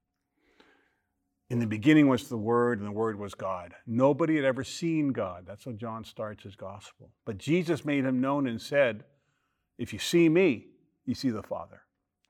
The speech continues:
People address Jesus here the same way you would call on the God of the Old Testament, the same language, "My Lord and my God." Jesus said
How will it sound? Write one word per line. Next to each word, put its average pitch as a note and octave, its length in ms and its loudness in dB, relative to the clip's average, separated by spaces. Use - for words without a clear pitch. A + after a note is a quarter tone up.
People G#3 360 8
address C3+ 460 6
Jesus E3+ 500 0
here A#2 160 -2
the A2 120 -6
same D#3+ 320 2
way C3+ 140 2
you A#2+ 200 0
would A#2 140 -6
call B2 300 2
on A#2 120 -2
the A2+ 60 -6
God A2 200 0
of G#2 80 -8
the A2 100 -8
Old G#2+ 160 -10
Testament, B2+ 500 -8
the G2 100 -20
same C3 360 0
language, C#3+ 600 -2
"My F#2 280 -8
Lord C3 600 4
and G#2 140 -14
my F#2 180 -12
God." D3+ 460 -6
Jesus D3+ 340 6
said D#3 300 8